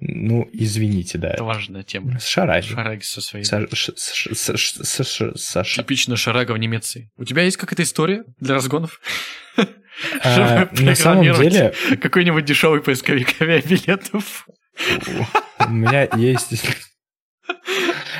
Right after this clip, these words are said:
Speaker 1: Вы знаете, я тут, э, живу в Германии довольно-таки давно, но,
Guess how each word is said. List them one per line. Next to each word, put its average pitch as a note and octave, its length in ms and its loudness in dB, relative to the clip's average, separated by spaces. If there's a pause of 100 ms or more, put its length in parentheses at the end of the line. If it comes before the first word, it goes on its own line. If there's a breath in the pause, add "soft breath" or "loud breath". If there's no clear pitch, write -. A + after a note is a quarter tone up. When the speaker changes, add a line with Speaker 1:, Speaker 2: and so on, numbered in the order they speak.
(120 loud breath)
Speaker 1:
Вы B2+ 100 4
знаете, C#3+ 520 4
я B2+ 220 4
тут, C#3+ 280 2
э, C3 80 6
живу C3+ 240 4
в C#3 80 2
Германии C#3 400 4
довольно-таки C3 500 2
давно, C#3 520 2 (760 soft breath)
но, C#3+ 520 6